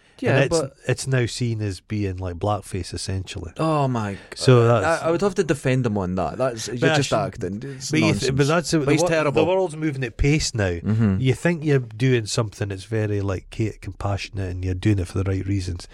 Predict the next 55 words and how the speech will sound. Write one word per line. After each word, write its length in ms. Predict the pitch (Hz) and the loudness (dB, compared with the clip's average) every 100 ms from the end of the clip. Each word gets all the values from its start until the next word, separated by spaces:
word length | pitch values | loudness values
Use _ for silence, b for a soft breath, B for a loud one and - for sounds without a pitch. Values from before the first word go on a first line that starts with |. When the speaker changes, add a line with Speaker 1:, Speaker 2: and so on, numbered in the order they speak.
| B | B
Speaker 1:
And 140 | 147 | 2
you're 80 | 156 | 2
Speaker 2:
Two 80 | 175 | 2
Speaker 1:
acting. 320 | 208 160 143 | 2 2 4
Speaker 2:
years 180 | 131 104 | 2 2
down 240 | 117 107 | 0 0
the 80 | 98 | -2
line, 240 | 101 98 | 0 0
Speaker 1:
You're 80 | 98 95 | 0 0
Speaker 2:
they're 40 | |
like 100 | 98 | 0
Speaker 1:
just 40 | 107 | 2
Speaker 2:
that. 140 | 98 | 0
Speaker 1:
acting. 140 | 98 92 | -2 -2
Speaker 2:
No, 60 | |
that's, 320 | 98 - - - | -4 -6 -10 -8
that's 280 | 104 98 | -8 -6
incorrect. 600 | 101 95 - 95 95 - - | -8 -6 -2 -2 -2 -8 -12
Speaker 1:
You're 60 | 156 | -6
just 200 | 175 - | -4 -2
acting. 400 | 180 - - 139 | -2 -2 -6 -6
Speaker 2:
You, 120 | - 107 | -4 -2
you, 240 | - 110 107 | 2 2 0
you 160 | 120 110 | -4 -6
can't, 420 | - 120 117 - | -2 0 0 -4
uh, 60 | 107 95 87 _ _ _ _ _ _ | -4 -4 -6 _ _ _ _ _ _
Speaker 1:
It's 160 | 127 117 | -8 0
Speaker 2:
J 100 | 208 | 0
K 220 | - 240 | 2 2
Rowling's 400 | 120 113 156 135 | 2 2 0 0
gone 160 | - 98 | -2 -2
a 80 | 92 | -2
bit 160 | 90 | -4
wild, 320 | 87 90 85 | -2 -4 -2
isn't 240 | 104 123 131 | -6 -8 -8
she? 180 | 143 139 - - | -6 -6 -8 -4
Speaker 1:
Oh, 100 | 139 | -2
she's, 460 | 139 151 139 - - | 0 0 0 -2 -2
she's 200 | 160 131 | -2 0
doubled 340 | 131 120 101 | 0 0 -2
down 240 | 98 95 90 | -4 -4 -6
on 120 | 87 | -6
her, 160 | 90 92 - _ | -8 -10 -20 _
her 200 | 90 90 - | -6 -6 -6
opinions. 500 | - 92 87 90 101 | -4 0 0 0 -4
Speaker 2:
She's 220 | - 185 | 0 0
Speaker 1:
She's 40 | 156 | 2
Speaker 2:
got 60 | 196 | 2
Speaker 1:
a 20 | |
Speaker 2:
so 220 | - 170 | 2 2
much 260 | 151 139 - | 2 0 0
money 240 | 131 127 | 0 2
she 140 | 117 - | 0 0
doesn't 360 | 127 107 113 | -2 -2 -6
care, 340 | - 139 117 | -2 2 2